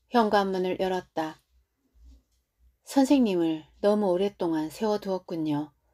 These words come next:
어서 들어오세요." 드 르날 부인은 줄리앵을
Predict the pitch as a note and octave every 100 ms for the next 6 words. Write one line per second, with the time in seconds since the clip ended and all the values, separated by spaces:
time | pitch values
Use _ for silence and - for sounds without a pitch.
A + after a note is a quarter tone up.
0 | _ _ F#3 F#3+ G#3 F3+ G3 G3 G3+ G#3
1 | E3+ D#3+ E3+ _ _ _ _ _ _ _
2 | _ _ - A3 G#3+ G3+ G3 F#3+ F#3+ F#3
3 | - F3+ F3+ F3+ F#3 - _ _ - G#3+
4 | G3 F#3 E3 D#3+